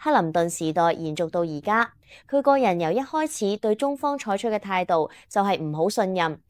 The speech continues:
同時一定要核查。總統係精通歷史嘅人，佢清楚呢一切，係咪挽回咗局面，由你嚟判斷。觀眾朋友，你覺得川普係咪喺習近平面前扳回咗局面？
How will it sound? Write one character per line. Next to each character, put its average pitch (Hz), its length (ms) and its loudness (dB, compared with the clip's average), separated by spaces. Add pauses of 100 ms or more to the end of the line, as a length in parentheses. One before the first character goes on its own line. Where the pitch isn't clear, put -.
(220)
同 180 180 -2
時 175 180 0
一 165 200 0
定 175 180 -2
要 185 80 0
核 185 180 -4
查。 151 340 -4 (260)
總 202 180 0
統 233 240 0
係 220 120 2
精 254 200 0
通 262 200 0
歷 220 120 4
史 - 180 -4
嘅 196 180 4
人， 147 240 -2 (200)
佢 190 120 0
清 247 260 0
楚 226 80 -4 (140)
呢 208 100 0
一 220 80 2
切， 214 160 -6 (340)
係 247 120 2
咪 233 240 2
挽 196 280 2
回 180 120 4
咗 196 160 2
局 - 200 -2
面， 165 240 -2 (120)
由 170 220 -4
你 156 200 -2
嚟 170 160 -2
判 165 240 -2
斷。 156 260 2 (840)
觀 339 160 2
眾 254 160 2
朋 190 180 -2
友， 160 240 0 (140)
你 247 140 4
覺 262 120 4
得 285 240 4
川 311 240 -4
普 233 220 2
係 202 100 -2
咪 175 160 0
喺 180 200 -4
習 175 180 -4
近 175 140 -4
平 165 180 -8
面 160 160 -6
前 151 240 -8
扳 254 240 -2
回 156 100 0
咗 170 160 -2
局 - 200 -4
面？ 165 240 -6